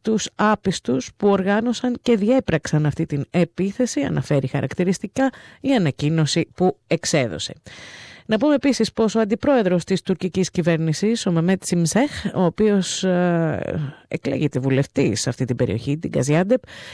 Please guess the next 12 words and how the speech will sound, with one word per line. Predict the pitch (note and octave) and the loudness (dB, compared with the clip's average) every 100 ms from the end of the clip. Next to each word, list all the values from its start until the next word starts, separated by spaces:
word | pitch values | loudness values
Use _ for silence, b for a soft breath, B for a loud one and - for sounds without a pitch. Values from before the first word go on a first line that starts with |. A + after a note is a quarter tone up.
| B - | B -4
είπε | C4 D4+ | -2 0
πως | - B3 | 0 0
ο | G#3+ | 0
στόχος | - B3+ C4+ - | 0 0 2 -2
είναι | A#3+ | -2
ο | C4 | -2
τρόμος, | - A#3 F3 G2+ - | 2 2 2 0 -2
να | F#3 F#3 | 2 2
φοβηθεί | F#3 E3 D#3+ B3 | 4 2 2 0
ο | A#3+ | 2
κόσμος, | F#3 G3 A3 D4+ - - | 2 2 0 -4 -4 -2
αλλά | E3 E3 C#4 D#4 | 0 2 2 0